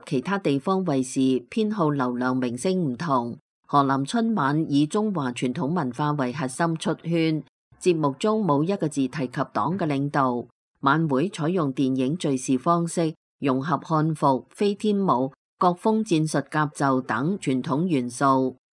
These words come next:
尤其係永樂未央同長夜中準兩檔節目，因為台詞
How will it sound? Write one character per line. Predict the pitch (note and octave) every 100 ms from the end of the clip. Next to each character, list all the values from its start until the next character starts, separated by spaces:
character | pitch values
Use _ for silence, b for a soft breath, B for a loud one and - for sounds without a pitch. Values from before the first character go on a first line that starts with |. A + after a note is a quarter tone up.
| _
尤 | D#3+ D3
其 | C#3+
係 | C#3+ D#3+ D3+
永 | C#3+ C3+ D#3
樂 | D#3 B2+
未 | C#3 C3+
央 | C#3 F#3 F#3 - _ -
同 | D3 C3
長 | C3 C#3 B2+
夜 | C#3
中 | C3+ G3+ G#3
準 | F3 B2+ D#3+ F#3+
兩 | C3+ C3+ D3
檔 | B2 E3+
節 | F3 C#3+
目， | B2+ B2+ B2+ _ -
因 | G3+ A3
為 | F3+
台 | C#3 C3+ C3
詞 | - C3+